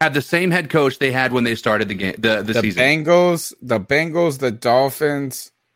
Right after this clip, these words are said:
Speaker 2: and who else
Speaker 1: But
Speaker 2: is
Speaker 1: no, no,
Speaker 2: there?
Speaker 1: no, no, no,
Speaker 2: Uh,
Speaker 1: no, no, no, no. The
Speaker 2: now
Speaker 1: Dolphins,
Speaker 2: the forty-niners.
Speaker 1: the Dolphin-, no, no, no,
Speaker 2: Now
Speaker 1: no.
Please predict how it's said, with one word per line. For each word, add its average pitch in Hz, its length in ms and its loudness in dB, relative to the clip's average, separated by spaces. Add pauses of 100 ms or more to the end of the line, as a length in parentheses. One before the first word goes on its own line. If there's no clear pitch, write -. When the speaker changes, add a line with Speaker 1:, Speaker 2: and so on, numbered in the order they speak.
(1040)
Speaker 2:
and 113 800 0
who 151 220 0
else 143 200 2
Speaker 1:
But 147 80 -8
Speaker 2:
is 139 80 -2
Speaker 1:
no, 139 160 4
no, 156 80 2
Speaker 2:
there? 156 120 4
Speaker 1:
no, 185 60 4
no, 185 100 4
no, 185 120 4
Speaker 2:
Uh, 113 320 6
Speaker 1:
no, 175 300 2
no, 190 220 2
no, 180 120 2
no. 175 220 0
The 127 100 4
Speaker 2:
now 160 320 4
Speaker 1:
Dolphins, 170 220 6
Speaker 2:
the 147 100 2
forty-niners. 147 1160 2 (200)
Speaker 1:
the 139 120 2
Dolphin-, 135 480 2
no, 147 100 6
no, 135 120 4
no, 135 160 4
Speaker 2:
Now - 0 -
Speaker 1:
no. 101 280 0